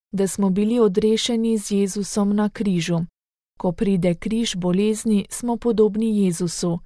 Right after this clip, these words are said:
Vi, ki s svojo molitvijo, svojo ljubeznijo v Cerkvi darujete svoje bolečine in bolezni, ste podobni Jezusu na križu," je dejal papež.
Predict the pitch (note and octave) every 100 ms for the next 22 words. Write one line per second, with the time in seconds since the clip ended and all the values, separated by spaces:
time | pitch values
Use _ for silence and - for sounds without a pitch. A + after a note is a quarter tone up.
0 | - - - F#3 F#3+ G#3 G3+ - F3+ E3+
1 | - F3+ F#3+ G3 F#3 G3 A3+ - A3 G#3
2 | F#3 - - - F#3 F3+ F3+ F3+ F3 A3
3 | G#3+ G#3+ G#3 F#3+ F#3 F#3+ F3 - A#3 A#3
4 | - G3+ F3+ G3 A#3 A#3 A3 A3+ G#3+ -
5 | F3+ F3+ F3 F3+ F3 E3+ - A3+ G3+ F3
6 | E3+ F#3 G#3+ A3 G#3 G3+ F#3 _ _ -
7 | - A3 G#3+ A#3 G3 A3+ A3 A#3 A3+ G3
8 | F#3+ G3 F#3 - G3 F#3+ - F#3+ F3 E3
9 | F3 E3+ _ - F#3+ F3 F3+ F3 E3+ E3
10 | E3+ E3 E3+ E3+ -